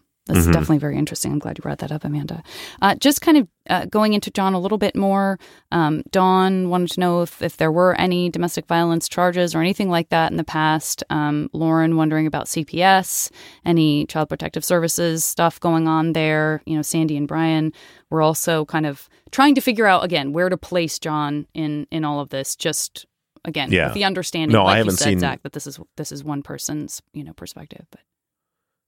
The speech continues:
Speaker 2: Yeah, now all I've ever found in background checks for John were the, the liens, you know, money stuff, the tax liens and stuff like that. Uh, nothing criminal.
Speaker 1: Yeah. Um,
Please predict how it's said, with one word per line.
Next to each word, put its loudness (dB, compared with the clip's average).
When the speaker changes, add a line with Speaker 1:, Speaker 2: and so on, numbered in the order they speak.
Speaker 2:
Yeah, 4
now 4
all 8
I've 4
ever 6
found 4
in 0
background 0
checks -2
for -4
John -2
were -2
the, -2
the 4
liens, 2
you -2
know, 0
money 2
stuff, -4
the 0
tax -2
liens 2
and -2
stuff -2
like -2
that. -6
Uh, 0
nothing 0
criminal. -4
Speaker 1:
Yeah. -10
Um, 4